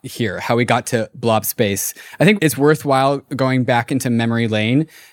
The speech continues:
to understand the fullness of the Ethereum roadmap, because it came to a very logical conclusion of blobs and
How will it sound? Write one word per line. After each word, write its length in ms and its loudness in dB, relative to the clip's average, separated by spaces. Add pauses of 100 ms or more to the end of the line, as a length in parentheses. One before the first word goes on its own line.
to 80 2
understand 500 2
the 80 0
fullness 340 0
of 80 -4
the 100 -2
Ethereum 480 -2
roadmap, 460 0
because 220 2
it 120 0
came 240 2
to 80 0
a 40 0
very 240 2
logical 400 -2
conclusion 580 0
of 420 -2 (220)
blobs 480 0
and 460 -4